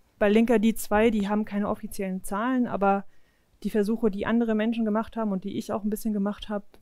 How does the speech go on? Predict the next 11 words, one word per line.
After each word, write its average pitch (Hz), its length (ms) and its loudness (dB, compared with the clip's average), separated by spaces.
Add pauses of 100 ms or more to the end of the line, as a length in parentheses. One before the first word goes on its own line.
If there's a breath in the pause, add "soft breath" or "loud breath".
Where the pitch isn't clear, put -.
(140)
deuten 214 280 4
darauf 196 300 0
hin, 208 240 0 (600 soft breath)
dass 202 160 0
das 208 180 -2
nicht 185 180 0
wesentlich 196 440 0
weniger 185 340 -4
ist. 165 100 -8
Also 190 140 -8
vielleicht 190 400 -6